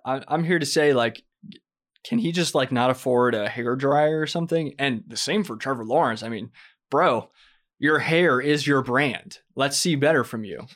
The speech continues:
I ex-, that's not up to the Clemson standard in my book. Now, Brent Venables has a, a bit of a life hack for them. And this doesn't help Trevor 'cause his hair is long, but Brent showed up in a, <laughs> this is a terrible choice too,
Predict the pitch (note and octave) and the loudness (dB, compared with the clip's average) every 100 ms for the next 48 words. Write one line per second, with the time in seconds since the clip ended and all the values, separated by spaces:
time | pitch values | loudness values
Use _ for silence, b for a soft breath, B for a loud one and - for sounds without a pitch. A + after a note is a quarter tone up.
0 | - A2 D3+ D#3+ - - E3 - D3 D3 | -10 -4 -2 -4 -8 -4 -4 -2 0 2
1 | E3+ - - D#3 - D3 C#3+ E3 C3+ B2+ | 0 -2 -2 -2 0 0 2 0 0 -2
2 | A2+ C#3 C3+ A2+ A2+ A2 B2 - - - | -2 -2 -2 -4 -6 -8 -8 -14 -10 -4
3 | F3+ - B B B B B B B - | -4 -4 B B B B B B B -20
4 | - _ F#3 D3+ B3 D3+ C#3 A#2 A2 E2 | -20 _ -2 2 2 0 -2 -2 -4 -6
5 | - - _ _ _ _ - B2+ B2 A#2+ | -10 -16 _ _ _ _ 0 2 4 4
6 | A#2+ A2+ B2+ D3 C3+ A#2+ C3 D3 - A2 | 2 2 2 2 2 2 2 0 -2 -4
7 | F2 - A2+ G#2 B2 C#3 C#3+ C#3+ C#3 A#2+ | -4 -8 -6 -6 -2 2 2 2 2 2
8 | B2 - C#3 B2 A2 A2 A2 A2 B2+ C#3+ | 0 0 0 0 -2 -6 -8 -4 -2 0
9 | A#2 G#2+ F2+ D#2 F2+ E2 B B B B | -2 -6 -8 -6 -6 -8 B B B B
10 | B G#2+ C#3 F#3+ - C#3+ C3 B2+ B2 A#2+ | B -2 0 0 0 4 4 4 0 -4
11 | F#2 F2+ - - - C6 C6+ F3+ - - | -4 -10 -4 -4 -4 -6 -2 -2 -2 -4
12 | - - A#3 - E4 G4+ F#4 D4 F#3+ F3+ | -4 -2 -2 0 -2 0 0 2 2 4
13 | D3 C3+ B2 C3+ A#2+ - C#3 | 2 2 0 2 0 2 0